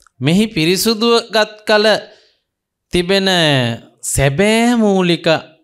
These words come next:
ලොක්-, කොටස් ටිකක් තමයි මේ අට. ඒ යටට අපි කියනවා සුද්ධ අෂ්ටකය,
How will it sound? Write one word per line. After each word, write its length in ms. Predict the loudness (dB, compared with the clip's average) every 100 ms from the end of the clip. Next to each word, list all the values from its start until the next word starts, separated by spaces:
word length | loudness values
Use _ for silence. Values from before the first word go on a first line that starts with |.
| _ _ _ _ -6
ලොක්-, 320 | -4 -4 -10 -6
කොටස් 340 | -4 -4 -6
ටිකක් 400 | -8 -2 -2 -2
තමයි 280 | -2 0 2
මේ 240 | 2 0
අට. 180 | -2 -6 -16 _ _ _ _ _ _ _ _ _ _ _ _ -20 _ -4
ඒ 180 | 0 0
යටට 280 | -2 -2
අපි 200 | -4 -4
කියනවා 360 | -6 -4 -2 -2
සුද්ධ 480 | -2 -6 -6 -2 -2 -2 -14 _ _ _ _ _ -2
අෂ්ටකය, 560 | -2 -2 -4 -6 -4